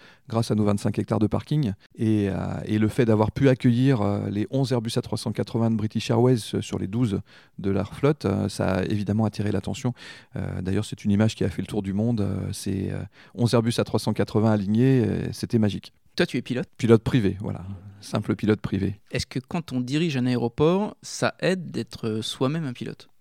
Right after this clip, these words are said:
Speaker 1: Je pense qu'il est important, euh, de connaître les deux côtés du miroir. C'est, euh, le côté, euh,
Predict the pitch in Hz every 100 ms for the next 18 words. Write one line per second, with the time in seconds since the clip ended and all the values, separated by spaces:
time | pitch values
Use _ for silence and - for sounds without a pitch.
0 | - 113 131 165 - 123 120 131 127 170
1 | 180 185 160 127 110 120 117 107 - 117
2 | 135 - 113 104 107 104 104 104 98 127
3 | 127 - 123 - - 110 113 110 107 113
4 | _ _ - - 113 107 107 101 101 107
5 | 107 110 - 113 117 110 104 98